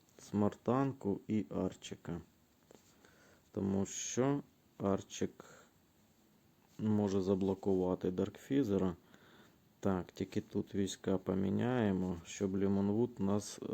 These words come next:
зміг зарядитись за сім камінчиків. Ну що ж, спробуємо. Поїхали. Потужна оборонка, у наші почали розбиватись,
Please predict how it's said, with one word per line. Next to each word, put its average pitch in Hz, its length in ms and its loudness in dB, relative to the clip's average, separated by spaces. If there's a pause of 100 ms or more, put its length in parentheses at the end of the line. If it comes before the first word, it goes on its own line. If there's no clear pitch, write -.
(140)
зміг 101 580 0
зарядитись 98 960 0 (920)
за 95 380 2
сім 104 380 2
камінчиків. 90 1080 -2
Ну 110 280 4
що 101 400 -2
ж, - 220 -14 (1600)
спробуємо. 117 960 8 (400)
Поїхали. 104 720 4 (1800)
Потужна 95 500 2
оборонка, 104 520 0
у 98 120 0
наші 98 400 0
почали 95 460 -2
розбиватись, 95 880 -2